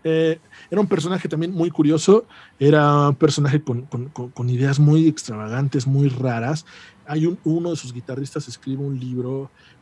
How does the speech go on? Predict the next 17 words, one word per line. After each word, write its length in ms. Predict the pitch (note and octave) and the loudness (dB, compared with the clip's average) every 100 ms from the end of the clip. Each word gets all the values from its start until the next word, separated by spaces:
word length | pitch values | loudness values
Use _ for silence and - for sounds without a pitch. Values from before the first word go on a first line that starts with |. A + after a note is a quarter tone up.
| - | -18
eh, 380 | A#2+ A2+ A2 G#2 | -16 -14 -16 -16
acerca 380 | G#2 D3 C#3 D3+ | -10 -8 -6 -4
de, 160 | C3 B2+ | -6 -6
de, 160 | B2 - | -10 -10
de 340 | A#2+ A#2 A2 A2 | -12 -10 -10 -10
las 240 | A2+ - | -12 -10
anécdotas 480 | A#2+ B2+ C#3 C3 - | -8 -6 -6 -8 -12
que 120 | - | -14
tiene 260 | - C#3 C3 | -6 -6 -6
con 240 | F#2+ G2 | -12 -10
él. 180 | B2 A3+ _ _ _ _ _ _ | -10 -10 _ _ _ _ _ _
Este, 1300 | B2 A2+ - _ - A#2+ A#2 A2+ A2+ A2 A2 A2 G#2+ _ _ _ _ _ _ _ _ _ _ _ _ - | -16 -14 -16 _ -12 -10 -8 -10 -12 -8 -6 -6 -8 _ _ _ _ _ _ _ _ _ _ _ _ -6
eh, 480 | F3 D#3+ D#3 D3+ D3+ - | -2 0 0 0 -4 -8
este 240 | D#3 D#3 E3+ | -6 0 0
Oscar 420 | D#3+ - D#3+ D#3 - | 2 2 2 2 4
López 360 | D3+ - C3 | 4 4 0
Ruiz, 380 | C3 G3 - | 4 2 0